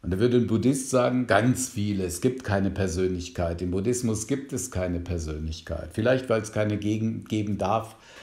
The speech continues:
aus diesen Gründen, aus diesen jetzt genannten Gründen, weil wir dann zu egozentrisch werden und zu abgehoben und nur noch um uns selbst drehen. Vielleicht aber auch, weil sie wirklich durchblicken, meinetwegen. Und das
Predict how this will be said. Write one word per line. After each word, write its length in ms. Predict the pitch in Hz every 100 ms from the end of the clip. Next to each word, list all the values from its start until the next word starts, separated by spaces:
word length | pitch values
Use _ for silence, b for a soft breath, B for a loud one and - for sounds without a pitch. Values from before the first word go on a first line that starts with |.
| B B
aus 240 | 101 -
diesen 280 | 113 101 107
Gründen, 460 | 98 120 127 101
aus 160 | 101 104
diesen 300 | 107 98 104
jetzt 340 | 101 - -
genannten 480 | - 98 101 110 -
Gründen, 580 | 92 123 131 131 110 120 - _ _ _ _ b b b b -
weil 180 | 117 98
wir 120 | 101
dann 200 | 101 104
zu 160 | 101 95
egozentrisch 840 | 95 98 - 135 147 98 90 -
werden 380 | 87 80 80 82 - B B B B B
und 180 | 98 90
zu 140 | 107
abgehoben 760 | 131 - 123 98 104 90 95 90
und 180 | 95
nur 120 | 95 104
noch 160 | 98
um 160 | 104 98
uns 180 | 95 -
selbst 580 | 113 120 - - - -
drehen. 720 | 90 90 101 95 87 85 - B B B B
Vielleicht 380 | 107 117 117 123
aber 220 | 110 107
auch, 200 | 107 101
weil 160 | 110
sie 180 | 101 107
wirklich 400 | 123 135 123 -
durchblicken, 800 | 123 127 127 - 107 113 110 92
meinetwegen. 760 | 87 90 90 85 95 101 87 78
Und 160 | 82
das 240 | 87 -